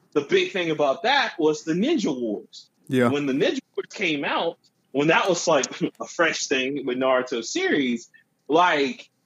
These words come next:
Speaker 1: people were going crazy over that shit in Japan, and everyone who watched online was going crazy over that shit, but the kids in America didn't know what the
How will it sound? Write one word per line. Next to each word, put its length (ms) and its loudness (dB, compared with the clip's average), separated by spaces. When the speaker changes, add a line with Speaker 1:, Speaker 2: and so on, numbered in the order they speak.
Speaker 1:
people 220 4
were 60 -2
going 240 4
crazy 460 2
over 140 4
that 100 4
shit 180 -2
in 80 -6
Japan, 480 -2
and 160 -2
everyone 420 2
who 220 -4
watched 480 0
online 720 2
was 120 -6
going 220 4
crazy 300 4
over 120 -2
that 120 -2
shit, 240 -2
but 120 -6
the 60 -12
kids 320 2
in 60 0
America 380 2
didn't 180 0
know 140 4
what 200 4
the 80 -10